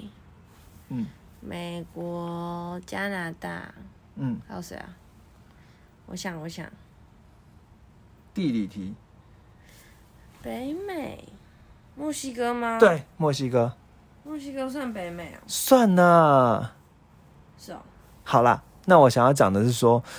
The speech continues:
Speaker 1: 其实，呃，墨西-，因为其实，其实是高兴网友有讲到墨西哥食物啦，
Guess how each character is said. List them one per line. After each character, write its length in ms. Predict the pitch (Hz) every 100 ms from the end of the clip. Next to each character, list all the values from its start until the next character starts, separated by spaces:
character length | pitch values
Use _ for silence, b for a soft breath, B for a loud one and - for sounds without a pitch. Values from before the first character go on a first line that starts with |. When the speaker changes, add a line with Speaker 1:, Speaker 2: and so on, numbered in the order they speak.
| B -
Speaker 1:
其 160 | -
实， 340 | 156 160 160 165 - - -
呃， 520 | 127 110 104 104 107 165
墨 260 | 208 175
西-， 400 | 135 - 135 139 -
因 100 | 214
为 80 | 190 -
其 160 | - 175
实， 80 | 165
其 200 | 214 226
实 100 | 233
是 100 | 233
高 160 | 208
兴 140 | 196 202
网 140 | 147
友 80 | 127
有 60 |
讲 120 | 123 104
到 80 |
墨 160 | 120 123
西 100 | 117
哥 140 | 113
食 180 | 104 90
物 140 | 101 95
啦， 180 | 67